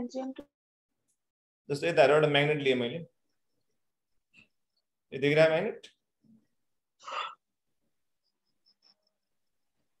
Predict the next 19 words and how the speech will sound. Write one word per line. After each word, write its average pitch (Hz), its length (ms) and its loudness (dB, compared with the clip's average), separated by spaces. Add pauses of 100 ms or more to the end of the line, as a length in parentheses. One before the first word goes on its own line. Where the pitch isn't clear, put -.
(440)
किन 180 160 -8
आएको? 110 280 -4 (640)
अब 170 400 0
कसरी 185 240 4
travel 185 280 8
गर्छ 170 160 4
रे 180 120 2
यो? 233 80 4 (160)
नर्थदेखि 156 480 0 (400)
south 139 320 0
travel 123 320 0
गर्छ 120 240 -2
भित्र, 143 240 -4 (1700)
भित्र 127 180 -4
चाहिँ 160 140 -6
साउथदेखि 135 440 2 (440)
north 127 220 -6
travel 120 340 -6
गर्छ, - 140 -20